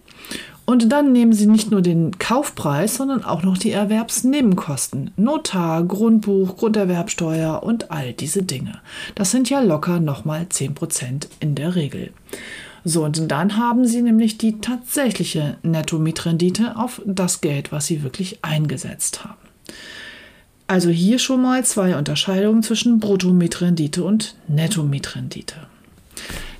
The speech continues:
Der zweite Aspekt ist die Objektrendite. Die Objektrendite berechnet man, indem man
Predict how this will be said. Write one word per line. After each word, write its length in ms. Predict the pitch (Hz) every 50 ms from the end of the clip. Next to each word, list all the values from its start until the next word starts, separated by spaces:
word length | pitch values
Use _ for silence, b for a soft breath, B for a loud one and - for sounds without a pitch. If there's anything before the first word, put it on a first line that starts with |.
| B -
Der 120 | 277 294
zweite 500 | 277 - - 220 180 170 170 185 208 -
Aspekt 440 | - 226 - - - 214 247 240 -
ist 240 | - 233 - - -
die 260 | 247 240 247 254 - - _ -
Objektrendite. 1500 | 247 247 - 247 269 285 269 - - - 185 185 170 151 156 170 156 - - 165 180 170 156 151 156 151 - - 180 151 147 - - - - - - _ - - - - - - - B B B B B B -
Die 120 | 190 165
Objektrendite 880 | 156 156 175 156 165 - - - - - 254 254 240 226 254 247 226 262
berechnet 680 | 220 180 165 156 147 151 151 139 - - 202 196 185
man, 360 | 208 196 196 214 247 311 349 359 b b b b b b b _
indem 360 | 208 202 202 196 196 196 202
man 340 | 196 196 196 196 202 208